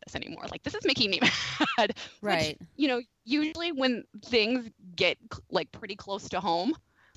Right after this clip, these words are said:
Speaker 1: that's kind of how I react to, which I'm sure is also in the rest of my test results, you know,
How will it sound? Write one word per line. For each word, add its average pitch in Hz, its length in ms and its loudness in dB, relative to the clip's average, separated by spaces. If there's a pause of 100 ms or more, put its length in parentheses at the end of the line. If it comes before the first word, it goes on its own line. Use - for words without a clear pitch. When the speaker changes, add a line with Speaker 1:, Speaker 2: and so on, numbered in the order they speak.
(100)
Speaker 1:
that's 165 200 2
kind 165 180 -2
of - 80 0
how 151 100 -2
I 147 100 -4
react 151 380 -2
to, 160 260 -8
which - 240 -16
I'm 254 100 6
sure - 200 -4
is 330 80 -6
also 214 320 -6
in 185 60 -4
the 180 60 -4
rest 165 180 2
of 175 60 4
my 160 100 0
test - 220 2
results, - 460 -12
you 170 100 -6
know, - 160 -4